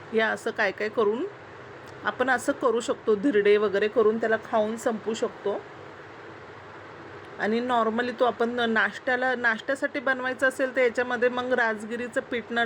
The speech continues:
टाकता भगर टाकायची वाटतानीच. साबुदाणा कसा वाटला तसंच भगर त्यात टाकून वाटून घ्यायची. आता बघा किती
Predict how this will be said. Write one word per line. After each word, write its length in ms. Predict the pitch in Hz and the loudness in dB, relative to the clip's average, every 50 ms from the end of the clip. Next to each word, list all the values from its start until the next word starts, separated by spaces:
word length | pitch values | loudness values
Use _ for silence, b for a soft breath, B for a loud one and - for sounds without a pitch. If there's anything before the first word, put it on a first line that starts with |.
| 226 - | 0 0
टाकता 360 | 233 220 220 - - 262 330 480 571 - - - - - - - - - - - - - - - - - - - - - - - - - - - | -2 -2 -2 0 0 0 0 0 -2 -6 -10 -18 -18 -18 -18 -18 -18 -18 -18 -18 -18 -18 -18 -18 -18 -18 -18 -18 -18 -18 -18 -18 -18 -16 -10 -4
भगर 380 | 196 214 269 226 214 226 226 240 | 0 2 2 4 4 4 4 4
टाकायची 560 | 233 233 196 - - 185 185 180 - - 185 | 2 0 0 0 0 0 0 -2 -2 -2 0
वाटतानीच. 1000 | 190 208 196 180 170 - - - 196 180 180 180 180 170 - - - - - - - | 2 2 2 0 0 -4 -4 -4 -2 -2 -2 -4 -6 -6 -8 -12 -18 -18 -12 -4 -2
साबुदाणा 600 | 220 185 180 190 202 196 208 202 208 220 226 233 | 0 0 2 2 2 2 2 2 2 0 -2 0
कसा 320 | - 247 226 - 262 262 | 0 0 0 2 2 4
वाटला 360 | 262 247 226 165 - 208 262 294 - 247 | 4 4 2 0 0 -2 -2 0 2 0
तसंच 260 | 240 - 262 247 233 | 0 2 0 -2 0
भगर 340 | 220 285 269 202 214 214 226 | 0 0 2 4 2 2 2
त्यात 180 | - 226 208 202 - | 2 0 0 0 0
टाकून 240 | 214 202 - 220 226 | -2 -2 -2 -2 0
वाटून 420 | 240 226 190 170 196 185 190 208 | 0 0 0 0 0 -2 -2 -2
घ्यायची. 400 | 208 220 180 160 160 - - 180 | -2 -2 -2 -4 -4 -4 -2 0
आता 200 | 180 180 - 247 | 0 0 0 0
बघा 260 | 226 220 240 233 254 247 | 0 0 2 2 2 0
किती 280 | 247 254 226 247 247 | 0 -2 -4 -4 -4